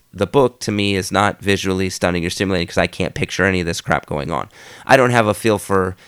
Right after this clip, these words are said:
size and length and what the, any of the, the, the articles of, that he was using or the, the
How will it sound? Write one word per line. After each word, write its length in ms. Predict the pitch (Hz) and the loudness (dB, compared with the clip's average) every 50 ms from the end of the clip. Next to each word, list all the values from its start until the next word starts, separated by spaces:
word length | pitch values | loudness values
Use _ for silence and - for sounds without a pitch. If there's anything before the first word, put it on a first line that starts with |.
| _ - | _ -8
size 720 | - - - - 131 113 107 104 101 98 90 87 87 - - - | -6 -2 2 4 4 6 6 4 2 2 0 -2 -4 -6 -6 -4
and 420 | 101 104 98 95 92 92 95 - - | -2 0 0 0 0 0 -2 -6 -6
length 600 | - 107 117 113 107 101 90 85 82 - - - _ _ | -4 0 2 2 2 2 -2 -4 -6 -10 -16 -20 _ _
and 640 | - 98 101 95 95 95 92 90 90 87 87 - - _ _ _ _ _ - | -6 -2 0 0 2 2 0 0 -2 -6 -8 -12 -18 _ _ _ _ _ -12
what 360 | 120 113 110 117 110 - - | -6 0 2 2 2 2 0
the, 380 | - 104 101 98 95 90 - - _ _ _ _ _ _ _ _ _ _ _ _ _ _ _ _ _ _ _ _ _ _ _ _ _ _ - | 0 2 4 4 4 2 0 -4 _ _ _ _ _ _ _ _ _ _ _ _ _ _ _ _ _ _ _ _ _ _ _ _ _ _ 2
any 300 | 120 131 135 131 120 117 | 4 4 4 4 4 4
of 180 | 110 101 90 | 2 2 0
the, 360 | - 95 95 92 90 85 78 - | 0 2 2 4 2 0 -2 -2
the, 320 | - 101 92 90 87 82 76 - | 0 2 4 4 2 0 -2 -4
the 140 | - 101 - | -2 -2 2
articles 600 | - 113 117 113 117 - - 107 101 101 95 - - _ _ _ | 6 6 6 6 6 4 0 0 0 0 -2 -4 -10 _ _ _
of, 400 | - 92 90 90 87 - - - _ _ | -2 -2 -2 -2 -4 -8 -16 -20 _ _
that 180 | - 110 107 95 | -2 0 0 2
he 100 | 104 110 | 2 0
was 200 | 95 95 90 - | -2 -2 -2 -2
using 480 | 101 117 127 120 92 107 95 92 90 87 | 0 0 0 0 0 0 -2 -2 -2 -2
or 140 | 92 92 | -2 -2
the, 240 | 85 87 85 78 69 - | -2 -2 -2 -4 -4 -4
the 300 | 95 92 85 78 - | -4 -4 -4 -4 -6